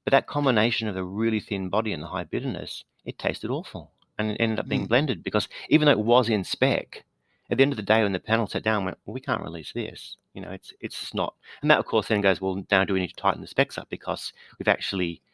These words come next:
Speaker 1: independently, the beer is fine. As an individual, you know, the haze is fine, the colour's fine, the bitterness is fine. But when you put it all together,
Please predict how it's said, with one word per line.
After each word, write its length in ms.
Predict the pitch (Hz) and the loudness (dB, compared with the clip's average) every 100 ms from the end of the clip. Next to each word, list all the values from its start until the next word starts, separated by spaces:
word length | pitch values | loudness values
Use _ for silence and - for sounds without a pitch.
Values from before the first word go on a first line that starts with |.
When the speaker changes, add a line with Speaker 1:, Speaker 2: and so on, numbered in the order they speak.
| _ - - _ - | _ -20 -20 _ 2
Speaker 1:
independently, 640 | 151 135 127 135 160 110 | 6 6 6 4 6 2
the 100 | 98 | 0
beer 200 | 95 87 | 0 0
is 120 | 87 | 0
fine. 400 | - 90 90 143 - _ | -4 -2 -2 -4 -10 _
As 160 | 110 101 | -2 -2
an 140 | 98 - - | -4 -8 -4
individual, 680 | 120 104 104 - 98 90 85 | -2 0 -2 -4 -6 -6 -8
you 60 | 95 | -12
know, 40 | |
the 80 | 85 | -8
haze 240 | 87 90 | -4 -4
is 120 | 90 | -6
fine, 240 | - 92 90 | -8 -4 -4
the 60 | |
colour's 360 | - 90 90 85 | -4 -4 -4 -6
fine, 260 | - 92 87 | -6 -6 -4
the 60 | |
bitterness 300 | 85 - - | -6 -6 -8
is 40 | - | -8
fine. 140 | 95 - - | -10 -10 -14
But 100 | - | -8
when 120 | - 123 | 0 0
you 60 | |
put 160 | - 113 | 2 -2
it 40 | |
all 120 | 87 | -2
together, 540 | - 87 101 110 85 | -10 -2 0 0 0